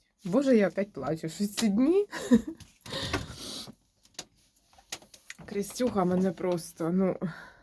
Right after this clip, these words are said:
мене прорвало, чесно.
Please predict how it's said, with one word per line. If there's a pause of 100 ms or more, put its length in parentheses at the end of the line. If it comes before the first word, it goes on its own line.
(1800)
мене
прорвало,
чесно.